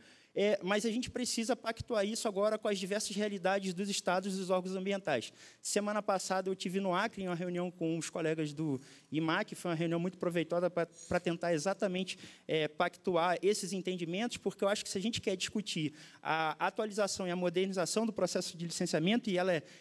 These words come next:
é, é necessária e bem-vinda, a gente reconhece isso, mas reconhecer isso parte-se também do pressuposto da necessidade de dialogar com questões e especia-,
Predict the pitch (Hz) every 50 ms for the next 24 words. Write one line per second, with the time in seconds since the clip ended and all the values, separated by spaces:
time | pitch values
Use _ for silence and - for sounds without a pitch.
0 | - - 143 151 156 - - - 160 185 180 - 196 160 - - 196 214 226 208
1 | 160 180 170 143 135 190 220 202 196 170 196 - - 175 185 - 180 180 180 -
2 | - 208 190 233 - - - - - - - - 170 190 190 - 226 220 - 233
3 | 226 214 214 - - 208 202 214 254 - - 247 - - - _ - - _ _
4 | _ 208 214 233 220 - - - - 226 214 202 202 202 180 190 - - 233 240
5 | - 214 - - 208 233 226 - 208 202 214 208 - - 214 - - 196 170 175
6 | 185 208 196 214 185 190 202 170 175 214 214 226 214 196 165 185 196 214 220 -
7 | - - - _ _ - 226 226 220 202 - - - - 226 208 - - - 214
8 | 214 247 269 269 262 - - - 202 214 220 220 208 - - 226 214 - 240 220
9 | -